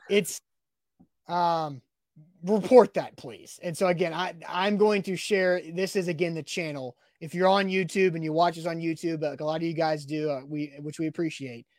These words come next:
Speaker 2: report this <laughs> channel as spam because it is,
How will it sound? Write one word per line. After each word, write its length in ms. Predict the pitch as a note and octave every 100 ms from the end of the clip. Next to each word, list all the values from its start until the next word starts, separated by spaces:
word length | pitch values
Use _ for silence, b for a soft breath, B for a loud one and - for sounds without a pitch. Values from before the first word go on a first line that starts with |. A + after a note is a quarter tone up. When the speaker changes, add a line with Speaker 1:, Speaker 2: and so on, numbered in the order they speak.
| _ _ _ _ _
Speaker 2:
report 460 | F3 F3 - B3 A3
this 180 | G3+ -
<laughs> 20 |
channel 540 | - - - G#3+ - -
as 240 | D#3+ E3+
spam 580 | - - F3 D3+ B2 A#2 - b b b
because 500 | D#3+ - E3+ E3 C#3+ -
it 160 | F#3
is, 340 | F3+ F3 C#3